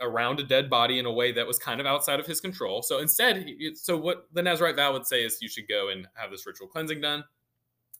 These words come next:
But instead, he goes about his business with the future wife. Uh, apparently talking with her went fine, and she's still good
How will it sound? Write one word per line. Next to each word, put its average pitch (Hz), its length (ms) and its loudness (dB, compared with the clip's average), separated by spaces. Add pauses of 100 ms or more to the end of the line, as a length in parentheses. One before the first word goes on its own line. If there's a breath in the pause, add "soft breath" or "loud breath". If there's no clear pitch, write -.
(140)
But 139 280 0
instead, 123 320 2
he 117 100 -8
goes 107 300 -2
about 104 220 -4
his 98 100 -18
business 107 340 -12
with 135 160 -8
the - 60 -18
future 110 300 -12
wife. 113 420 -2 (680)
Uh, 104 320 0
apparently 135 340 -2
talking 120 500 -4
with 113 160 -8
her 110 380 -2 (140)
went 110 240 -10
fine, 110 600 -6
and 98 340 -10
she's - 220 -12
still 104 200 -6
good 104 360 -4